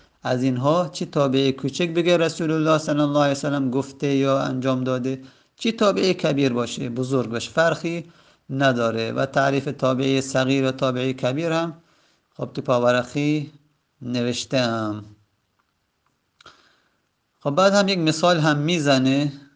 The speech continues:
مثال حدیثی که مسلم در صحیحش روایت می‌کنه. خب، عن عقیل عن ابن شهاب عن سعید بن المسیب ان رسول الله صلی الله علیه و سلم نهى عن بیع المزابنة.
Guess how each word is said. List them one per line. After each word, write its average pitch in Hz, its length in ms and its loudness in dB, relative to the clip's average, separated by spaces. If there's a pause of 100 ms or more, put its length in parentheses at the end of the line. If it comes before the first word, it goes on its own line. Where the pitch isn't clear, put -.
(1900)
مثال 135 480 -2
حدیثی 131 420 -4
که 139 100 -6
مسلم 131 400 -4
در 127 120 2
صحیحش 131 640 -4 (120)
روایت 123 300 2
می‌کنه. 127 760 -2 (1800)
خب، 123 580 2
عن 131 320 0
عقیل 135 500 0
عن 135 320 0
ابن 135 160 0
شهاب 151 340 2
عن 147 200 2
سعید 147 360 0
بن 175 180 0
المسیب 143 720 2
ان 165 360 0
رسول 131 400 -2
الله 143 340 2
صلی 135 240 -4
الله 123 340 0
علیه 120 160 -4
و 117 40 -4
سلم 147 380 0
نهى 160 200 0
عن 127 220 -2
بیع 151 180 0
المزابنة. 120 920 -2